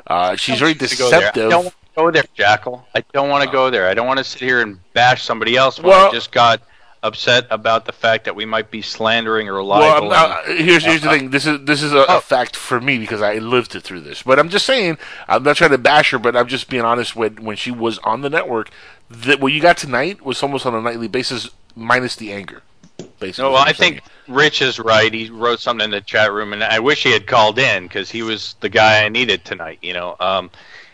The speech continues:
Speaker 2: is, uh, he said she filibustered, and she did. That's
Speaker 1: <laughs>
Speaker 2: what, she's got an agenda. She has an agenda, and I get it. But you know what? You're not gonna, you're not gonna take over my radio show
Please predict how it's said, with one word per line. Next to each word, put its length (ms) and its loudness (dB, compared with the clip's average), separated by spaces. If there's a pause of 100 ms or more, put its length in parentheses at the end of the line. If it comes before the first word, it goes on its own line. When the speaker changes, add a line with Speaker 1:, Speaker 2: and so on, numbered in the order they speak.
(120)
Speaker 2:
is, 340 -2
uh, 360 2
he 100 -10
said 240 -4
she 140 -2
filibustered, 680 -2
and 220 -8
she 140 -6
did. 260 -4 (440)
That's 160 -4
Speaker 1:
<laughs> 560 -2
Speaker 2:
what, 200 -2
she's 180 -2
got 160 -4
an 140 -6 (120)
agenda. 680 0 (280)
She 140 -2
has 200 2
an 100 -4
agenda, 580 0 (380)
and 120 -4
I 100 0
get 260 0
it. 140 -2 (420)
But 200 -6
you 60 -8
know 120 -2
what? 220 0
You're 120 -6
not 260 2
gonna, 160 -4 (140)
you're 160 -8
not 180 -2
gonna 160 -6
take 400 -4
over 480 -2
my 240 -2
radio 400 0
show 380 -8